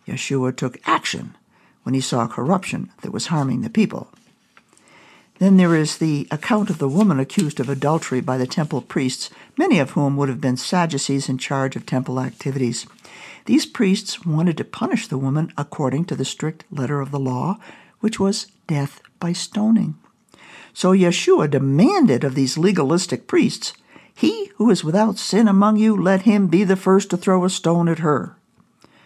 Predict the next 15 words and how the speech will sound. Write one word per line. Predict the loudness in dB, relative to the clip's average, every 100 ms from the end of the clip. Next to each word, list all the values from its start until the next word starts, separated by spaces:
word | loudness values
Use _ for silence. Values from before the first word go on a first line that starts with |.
| _ _ _
The | -14
priests | -6 -2 -2 -4 -12 -16
slowly | -12 -6 -2 -2 -4
departed, | -6 0 2 2 -2 -8 _ -20 _ _ _
and | -4
Yeshua | -2 -2 -2 0 0 -2 -8
was | -6 -4
left | -6 -6
with | -4 -2
a |
woman | 0 2 2 0
to | -2
whom | -2 0 0
he | -2
said, | -4 -2 -2 -6